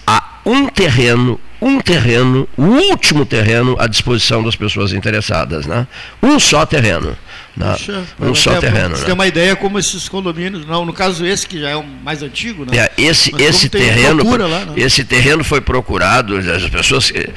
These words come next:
Speaker 1: é, digamos assim, eu estou lá fora há vinte e três anos, parece mentira, né? Vinte e três anos, né? E em vinte e três anos, Paulo Gastão Neto, é, apareceu um terreno.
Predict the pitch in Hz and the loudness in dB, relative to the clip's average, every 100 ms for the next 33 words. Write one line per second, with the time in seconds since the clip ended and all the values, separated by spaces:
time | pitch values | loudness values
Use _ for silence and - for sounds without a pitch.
0 | - - - 104 90 73 - - - 95 | -10 -8 -4 0 0 -2 -6 -14 -8 -2
1 | 120 120 110 - 120 - - - - - | 0 0 0 0 0 -4 -14 -20 -8 -2
2 | 110 110 - 127 123 120 117 - 117 110 | 0 0 0 2 2 2 0 -4 -2 2
3 | 101 92 90 90 92 135 175 165 - - | 2 2 0 -2 -2 -2 -2 0 2 2
4 | 127 110 - 117 - 101 151 156 110 - | 2 0 -2 0 0 2 2 0 -2 -8
5 | - - 113 - 117 - 117 85 71 - | -10 -12 -8 -6 -2 0 0 -2 -4 -4
6 | 104 180 165 - 123 113 107 98 67 69 | -2 -2 0 0 0 2 2 2 0 -4
7 | 80 113 - - - - - 139 151 131 | -4 -6 -8 -12 -10 -10 -2 2 2 2
8 | 135 285 - - 170 160 120 139 170 151 | 2 2 2 0 2 2 4 4 4 2
9 | - - - - - - 123 117 113 123 | 2 0 -2 -12 -8 -2 0 0 0 0
10 | 113 107 - - - - - - - - | 2 0 -2 -10 -12 -20 -20 -20 -20 -20
11 | - - - 123 113 104 - - - - | -20 -8 0 2 4 2 0 -8 -12 -16
12 | - - - 127 117 147 123 - 147 139 | -6 -4 0 2 4 2 2 2 0 2
13 | 113 101 80 67 | 2 2 0 -6